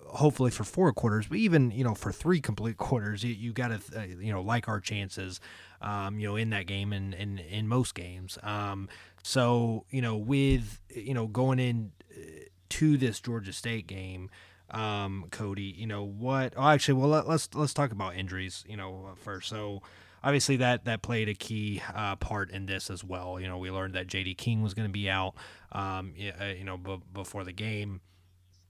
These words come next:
That obviously hurt. I, you know, I think, uh, you know, he obviously coming off of a, of a huge, um, uh, hundred plus yard game the week before against U L M,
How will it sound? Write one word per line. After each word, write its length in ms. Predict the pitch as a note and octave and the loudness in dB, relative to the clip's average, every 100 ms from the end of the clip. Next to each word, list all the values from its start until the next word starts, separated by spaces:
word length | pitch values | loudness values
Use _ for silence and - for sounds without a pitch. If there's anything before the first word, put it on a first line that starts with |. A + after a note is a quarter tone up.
| _ _ - - | _ _ -16 -4
That 180 | B2 A#2 | 0 4
obviously 540 | A2 G#2+ G2+ - G2+ | 4 2 -2 -2 -4
hurt. 320 | F#2+ G2+ F#2+ - | -2 0 -2 0
I, 160 | G2+ | -2
you 140 | F#2+ G2+ | -2 -4
know, 120 | F#2+ | -2
I 100 | F#2 | -4
think, 360 | - G#2 F#2+ | -4 -4 -4
uh, 300 | G2+ G2 F#2 F2+ | -4 -2 -2 -2
you 120 | F#2+ | -4
know, 260 | F#2 F2+ - - - - - | -4 -4 -6 -12 -20 -20 -6
he 180 | B2+ A2+ | 0 2
obviously 380 | G#2 G2+ - | 2 -2 -4
coming 260 | F#2+ G#2+ G2+ | -4 -4 -2
off 200 | G2 - | -2 -4
of 140 | F#2+ | -6
a, 400 | F#2 F#2 F2+ F2+ F#2 | -4 -2 -2 -2 -6
of 120 | F#2 | -6
a 60 | |
huge, 460 | F#2 A2 G2+ G2 - | -6 -4 -4 -4 -6
um, 560 | F#2+ F#2+ F2+ F2+ F2+ F2 _ - - _ - - | -6 -6 -6 -8 -14 -16 _ -16 -16 _ -18 -10
uh, 260 | G2 F#2 | -6 -6
hundred 240 | F2+ G#2+ F#2+ | -4 -6 -6
plus 240 | G2+ F#2+ | -6 -6
yard 240 | G2 F#2 F2+ | -4 -4 -4
game 420 | G2 F#2+ F#2 F#2 - - - | -4 -2 -4 -6 -10 -20 -8
the 60 | |
week 180 | A2 G#2+ | -4 -4
before 280 | F2 - G#2 | -6 -6 -6
against 280 | G2 G2 G2 | -4 -6 -6
U 140 | F#2+ | -6
L 160 | F#2 G#2 | -4 -2
M, 360 | A#2+ A#2 A2 | 0 2 0